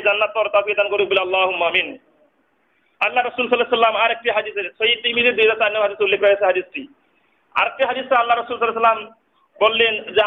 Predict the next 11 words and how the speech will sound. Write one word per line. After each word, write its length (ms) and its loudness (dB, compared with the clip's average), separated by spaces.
আমরা 160 0
কিভাবে 500 0
বা 140 2
বুঝতে 300 0
পারবো 200 0
যে 120 4
আমরা 220 0
উত্তম 260 -2
চরিত্রের 460 2
অধিকারী। 360 -2
হাদিসটি 380 -4